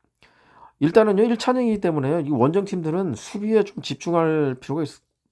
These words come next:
집-, 집중할 가능성이 굉장히 커, 큽니다. 일단은. 원정 팀들은 이제 수비에 집중하고, 이제 홈으로 돌아오면 이제 공격적으로 그런 전술을 펼칠 때가 많거든요. 그렇기 때문에,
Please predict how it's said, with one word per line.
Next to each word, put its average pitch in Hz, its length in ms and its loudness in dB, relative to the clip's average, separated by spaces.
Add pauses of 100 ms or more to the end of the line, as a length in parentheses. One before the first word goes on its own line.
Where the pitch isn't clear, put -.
(440)
집-, - 340 -14
집중할 160 340 0
가능성이 151 360 -2
굉장히 135 260 -8
커, 151 240 -8
큽니다. 127 480 -6
일단은. 98 420 -8 (3000)
원정 170 260 0
팀들은 180 260 -4
이제 170 100 -2
수비에 208 300 -2
집중하고, 135 560 -2
이제 151 200 -2
홈으로 202 420 -2
돌아오면 139 400 -2
이제 131 80 -6
공격적으로 120 680 -6 (160)
그런 123 300 -2
전술을 113 640 -4
펼칠 139 240 -6
때가 135 140 -4
많거든요. 104 540 -10 (1800)
그렇기 151 160 -6
때문에, 139 320 -2